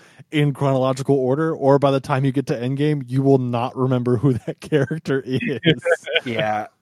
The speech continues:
Speaker 2: <clears throat> Phase one in chronological order works really well, um, 'cause there's only a few areas where it's, like, particularly noticeable, and then, like, Cap coming back,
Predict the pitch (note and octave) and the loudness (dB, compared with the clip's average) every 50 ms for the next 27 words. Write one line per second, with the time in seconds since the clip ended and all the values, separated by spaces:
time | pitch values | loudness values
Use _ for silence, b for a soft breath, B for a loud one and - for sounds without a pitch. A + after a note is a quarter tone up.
0 | _ - A3+ B3+ - F#3+ C#3+ - _ _ _ - - - _ _ - - - G#3+ | _ -4 -2 -2 -2 -4 -6 -10 _ _ _ -20 -20 -20 _ _ -16 -6 -2 0
1 | A#3+ D4 D#4 C4 F#3 D3 D3 D#3 D3+ D3 C#3+ C3 A#2+ A#2 A2+ - - B2+ - B2+ | 0 0 0 -2 -2 0 0 2 2 4 4 4 2 0 0 0 -2 0 2 2
2 | B2 A#2 A2+ G2+ F#2 A2 - - B2+ C3 G#2+ G2+ G2 F#2+ G2 G2 F#2 - - F#2 | 2 2 2 2 0 -2 -6 -6 -2 0 2 2 2 2 0 -2 -2 -2 -4 -6
3 | E2 D#2+ D#2+ D2+ - - _ _ _ _ _ _ _ - F2+ E2+ E2+ E2 D2+ - | -4 -6 -6 -8 -8 -8 _ _ _ _ _ _ _ -4 -2 0 0 -2 -4 -10
4 | _ _ - C#3 B2 C3+ A#2+ C3+ D3 C#3+ B2+ A2 - - - B2 A#2+ A2+ G#2 G2+ | _ _ -4 0 0 2 2 4 4 2 2 2 0 -2 0 0 2 4 4 4
5 | G#2 G2 G2 F#2 G2 F#2 F2 - F#2 F2 - - _ - - G#2+ F#2+ - - - | 4 4 2 0 0 -2 -2 -2 -4 -6 -6 -10 _ -6 -6 -6 -4 -4 -6 -8
6 | - B2 A#2+ A#2+ A#2+ A#2 A#2 A#2 A2+ - _ _ _ _ _ _ _ _ _ _ | -6 -4 -4 -2 -2 -2 -2 -4 -6 -8 _ _ _ _ _ _ _ _ _ _
7 | - C3 A#2 A#2+ A#2+ C3 - - D3 D3 D#3+ E3+ D#3 - - C3 A2 A#2 A2 G#2+ | -6 -2 0 0 2 0 0 -2 -2 -2 -2 -2 -2 -2 0 0 2 2 2 2
8 | G#2 G2 - - - D3+ C#3 - - - B2+ A#2 G#2+ G2 G#2+ G#2 G2+ - - | 0 -2 -2 -4 -4 -2 -2 -2 -2 0 0 0 2 2 2 2 2 0 -4